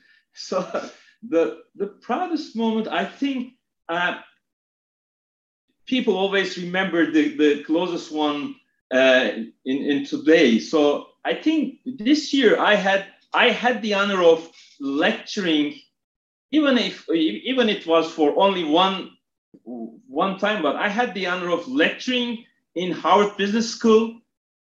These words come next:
because we had a case study together with them. And the professor, Tony Moreno, who was the, uh, author of the case, uh, he invited me, uh, to lecture in person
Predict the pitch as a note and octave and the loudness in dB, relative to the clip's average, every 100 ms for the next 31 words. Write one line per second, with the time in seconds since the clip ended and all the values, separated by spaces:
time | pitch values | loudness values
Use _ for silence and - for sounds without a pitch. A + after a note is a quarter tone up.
0 | _ D#3+ D#3 F3+ F#3 F#3 F3+ F3+ G#3+ A3 | _ 0 2 4 4 0 -2 -2 0 0
1 | - A#3 A3+ A3+ G#3 G#3 G#3 G#3 F3+ G#3 | 0 2 2 2 0 2 0 -2 -4 -4
2 | G3+ G3+ - _ _ _ D3+ F3 E3+ E3 | -4 -8 -14 _ _ _ -6 -4 -4 -8
3 | - E3 G#3+ A3 A3 G#3 G3 - F3 E3+ | -6 -4 0 0 4 2 2 -4 -6 -2
4 | E3 F3 G3 F#3 F3+ D3+ F#3 F3 E3+ E3 | 0 2 0 0 -2 -4 -4 2 2 2
5 | - _ _ _ _ _ D3 C#3+ - - | -6 _ _ _ _ _ 2 2 0 -4
6 | B2+ - F3 G#3 G#3 G3 G3 - F#3 - | -4 0 2 2 0 -4 -6 -10 -10 -2
7 | F#3 F#3 F3+ - - _ _ _ _ C3+ | 0 0 -2 -10 -16 _ _ _ _ -2
8 | - C#3 - - - - C4 B3+ A#3 G#3+ | 0 2 -2 -6 -10 0 2 4 4 4
9 | F#3+ G3 E3+ - E3 E3+ D#3+ D#3 - _ | 2 -2 -10 -8 -4 -2 -2 -6 -14 _
10 | _ B2 B2+ C3 C3 _ _ _ - F#3 | _ -6 -4 -4 -6 _ _ _ -6 -4
11 | F3 A2 C3 D#3 G3 - A3 - C#4 C4 | -4 -4 -2 -2 -2 -6 -6 -4 -4 -4
12 | A#3+ G3+ F#3+ - F#3 E3 F3 - | 0 0 0 -4 -4 -4 -6 -14